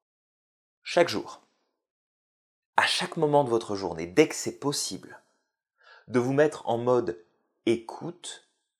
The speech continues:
alors vous allez tout simplement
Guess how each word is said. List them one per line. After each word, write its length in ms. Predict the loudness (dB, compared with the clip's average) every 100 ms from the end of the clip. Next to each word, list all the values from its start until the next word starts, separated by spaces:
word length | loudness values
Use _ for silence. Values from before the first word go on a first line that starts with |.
| _ _ _ _ _ _ -20 -20 _ 2
alors 720 | 4 6 6 4 0 -8 -20 _ _ _ _ _ _ _ -14
vous 240 | -6 2
allez 480 | 4 4 4 0 -8 _ _ _ _ _ _ _ _ _
tout 160 | -8 -8
simplement 720 | -6 -8 -8 -10 -8 -14